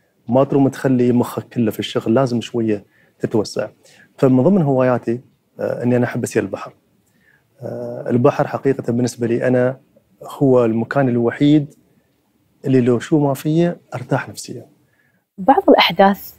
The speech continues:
Speaker 2: سواء كانت مهنية أو شخصية، تأثر علينا وتغير نظرتنا للأمور بشكل عام. شو اللي تغير من بعد وفاة أخوك الكبير، الله يرحمه؟
Speaker 1: والله السؤال صعب شوية. أم،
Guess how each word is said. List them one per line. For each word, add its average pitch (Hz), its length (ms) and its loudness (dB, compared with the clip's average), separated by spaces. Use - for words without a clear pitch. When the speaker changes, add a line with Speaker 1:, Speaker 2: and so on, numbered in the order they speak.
Speaker 2:
سواء 196 260 4
كانت 190 380 -2
مهنية 185 500 2
أو - 60 0
شخصية، 190 580 2
تأثر - 420 -2
علينا 165 380 2
وتغير 294 460 6
نظرتنا 185 400 4
للأمور 175 380 2
بشكل 165 340 2
عام. 160 220 2
شو - 160 4
اللي 370 140 6
تغير 226 400 6
من 175 120 4
بعد 175 240 2
وفاة 185 280 6
أخوك - 240 -4
الكبير، 160 380 2
الله 170 140 4
يرحمه؟ 160 320 -2
Speaker 1:
والله 131 260 2
السؤال 135 800 0
صعب 120 320 -4
شوية. 104 600 -4
أم، 95 280 -8